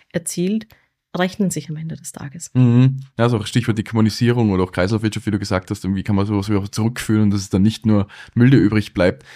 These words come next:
Speaker 2: Wie sieht's denn in der Sensibilisierung aus? Muss man dann Leute noch überzeugen, dass es diese alternativen Möglichkeiten gibt, die ja wirklich, oder wie du sagst, wirklich tatsächliche Einsparungen haben und Vorteile bringen? Ist da noch ein bisschen ein Zögerliches da oder werden da auch die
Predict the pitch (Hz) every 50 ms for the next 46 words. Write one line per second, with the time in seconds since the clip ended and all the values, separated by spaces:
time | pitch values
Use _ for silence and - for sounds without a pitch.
0 | - - - - _ - 107 107 127 135 - - 120 110 110 110 107 104 - -
1 | 113 104 107 - 107 104 104 - - 139 156 180 196 180 - - 82 87 101 -
2 | 113 107 113 113 - 120 113 110 110 107 101 98 98 95 107 104 104 110 - 104
3 | - - - 101 101 127 135 - 107 110 120 113 - - 117 110 123 104 104 110
4 | - 117 113 107 - 117 110 113 101 101 104 104 - 117 98 101 98 - 123 131
5 | 135 - - 110 104 104 104 107 104 101 - - 62 - 92 101 - 95 90 -
6 | - - - _ _ - 120 101 104 101 - - _ _ _ - 110 101 107 101
7 | 98 104 92 87 - - - 101 98 104 104 101 92 98 76 87 - 107 101 -
8 | - 87 87 - - 101 95 - - - 107 107 120 147 156 170 165 - - -
9 | - - - - 120 110 110 107 107 107 107 101 95 - - 110 127 135 135 131
10 | 139 131 135 - 107 110 123 131 127 123 - - - 92 113 107 110 117 113 107
11 | 101 107 - - 113 107 107 104